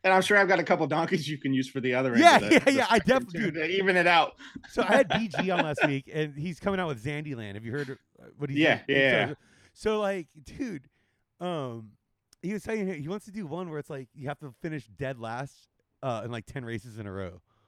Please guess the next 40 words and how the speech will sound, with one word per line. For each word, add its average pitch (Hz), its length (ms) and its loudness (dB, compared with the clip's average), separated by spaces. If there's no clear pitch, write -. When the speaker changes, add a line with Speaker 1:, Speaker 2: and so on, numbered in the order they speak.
Speaker 1:
That 127 260 0
would 123 140 -8
be 107 560 -6
Speaker 2:
How 165 300 0
hard 170 400 -2
would 151 100 -4
that 127 160 0
be? 139 60 -8
Speaker 1:
impressive. 95 340 -10
Speaker 2:
That, 185 180 -2
yeah, 220 120 -2
like, 226 160 2
that's 233 180 0
just 214 160 -16
as 226 100 -16
hard 226 200 0
as 170 100 -6
winning. 143 640 -8
Like, 156 240 -6
Speaker 1:
Uh, 160 60 4
Speaker 2:
that's 160 140 4
Speaker 1:
when 190 100 6
Speaker 2:
just, 165 100 6
Speaker 1:
I 208 140 6
first 208 400 0
Speaker 2:
that's 240 160 4
Speaker 1:
started 339 80 2
Speaker 2:
just 170 140 2
as 208 40 4
hard 294 140 10
Speaker 1:
this, 285 80 2
Speaker 2:
as - 60 6
Speaker 1:
I - 20 8
Speaker 2:
winning 262 200 2
three 226 360 -4
out 196 80 2
of 156 80 -6
ten. 90 340 -6
<laughs> - 20 -18
Like - 140 0